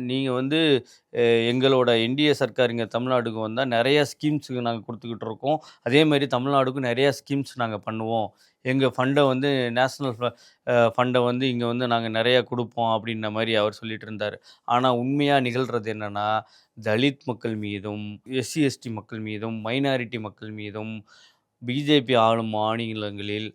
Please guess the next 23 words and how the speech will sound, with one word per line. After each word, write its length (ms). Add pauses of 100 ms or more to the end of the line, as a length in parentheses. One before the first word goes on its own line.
(140)
அதிக 440
குற்றங்கள், 500
அதிக 340
தாக்குதல்கள் 580
நடக்கப்படுது. 560 (400)
இதுல 200
வந்து 220 (260)
ரொம்ப 300
எக்ஸாம்பிளா 460
குறிப்பா 380
சொல்லலாம், 320
ரப்பேரி, 380 (100)
யூ 160
பி 200
ரப்பேரியில 640 (560)
ஒரு 220
த-, 120 (280)
தலித் 420 (440)
இளைஞர் 380
வந்து 240 (240)
ஏ-, 260
ஏழு 260
பேர்னால 420